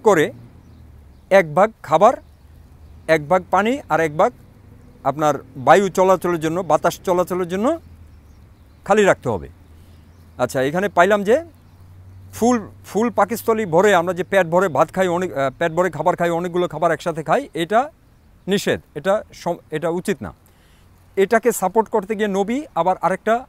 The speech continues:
হাদিস নাকি, আহ, বলেছেন, যেটা হচ্ছে পৃথিবীতে সবচেয়ে, আহ, আপনার নিকৃষ্ট পাত্র যদি থাকে, যেটা মানে নির্দিষ্ট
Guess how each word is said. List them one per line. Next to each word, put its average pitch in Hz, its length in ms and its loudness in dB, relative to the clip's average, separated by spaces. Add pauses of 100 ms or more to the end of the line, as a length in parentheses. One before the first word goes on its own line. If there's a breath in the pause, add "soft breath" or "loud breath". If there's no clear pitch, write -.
হাদিস 156 300 -4 (200)
নাকি, 165 380 -6
আহ, 139 300 -8
বলেছেন, 175 460 0
যেটা 165 220 -4
হচ্ছে 226 320 -4 (540 soft breath)
পৃথিবীতে 190 360 -2
সবচেয়ে, 233 720 2 (440 soft breath)
আহ, 120 280 0 (460)
আপনার 156 240 -4
নিকৃষ্ট 220 540 -2 (260)
পাত্র 208 560 4 (240)
যদি 170 220 -2
থাকে, 175 480 0
যেটা 165 380 0 (560)
মানে 147 220 -4 (920 soft breath)
নির্দিষ্ট 202 480 -2